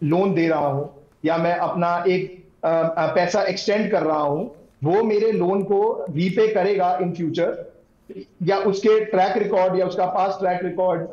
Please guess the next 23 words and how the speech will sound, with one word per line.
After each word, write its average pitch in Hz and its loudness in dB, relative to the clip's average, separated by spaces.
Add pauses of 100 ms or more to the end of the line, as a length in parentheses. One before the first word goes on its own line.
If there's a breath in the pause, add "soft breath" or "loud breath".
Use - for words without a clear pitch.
(460)
इस, - -4
इस - -2
हद - 4
तक 220 0
अच्छा 185 4
है 190 0
कि 196 2
वो 196 4
मेरे 196 2
loan 180 0
को 180 0
timely 190 -2
repayment 175 -2
के 175 0
हिसाब 165 -2
से - -4
finish 175 -2
करेगा। 135 -4 (640)
इसको 196 2
ascertain 254 2
करने 190 0
में 185 0
प्रियंका, 180 -2